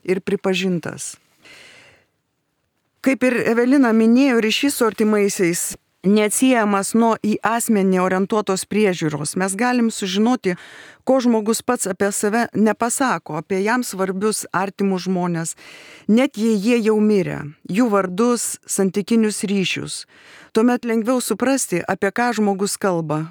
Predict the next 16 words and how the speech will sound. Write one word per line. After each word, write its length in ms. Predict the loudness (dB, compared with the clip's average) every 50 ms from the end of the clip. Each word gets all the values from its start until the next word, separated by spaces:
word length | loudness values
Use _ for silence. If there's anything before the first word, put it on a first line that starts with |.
| -12 -8 _
kuo 160 | 0 0 2
jisai 500 | 0 -2 -4 -4 -2 0 0 0 0 -2 -4
gyvena. 640 | -2 -2 0 0 0 0 0 -2 -2 -4 -6 -8 -14 -16 _ _ _ -20 -20 -20 -20 -20 -20 -20 -20 -20 _ _ _ _ _ _ _ _ _ _ _ _ _ _ _ _
Tiesa, 280 | 0 0 2 2 -2 0
kad 240 | 0 -2 -4 -4 -6 -12 -10 -8 -4 -4 -2 0
demencijos 640 | 2 2 4 4 4 4 2 2 2 0 0 0
diagnozė 560 | 0 0 0 2 2 2 0 2 0 0 -2 -2
sąlygoja 640 | 0 0 0 0 0 0 2 2 2 2 2 0
socialinių 720 | -2 -2 -2 -2 -2 0 0 0 0 0 2 2 2 0 0
santykių 600 | 0 -2 -2 0 0 -2 -2 -4 -6 -4 -2 -2
mažėjimą, 560 | -2 -2 -4 -4 -6 -4 -2 -2 -2 -2 -4 -6 -8 -14 _ _ _ _
atsitraukimą 800 | _ -6 -4 -4 -4 -4 0 2 0 0 2 2 2 2 2 2
nuo 160 | 2 2 0
įprastinių 640 | 0 -2 -2 -4 -4 -4 -4 -2 0 0 2 2 2
veiklų, 400 | 2 0 0 0 -2 0 0 0
izoliaciją, 800 | 0 0 0 0 0 0 0 -2 -2 -6 -8 -6 -4 -4 -4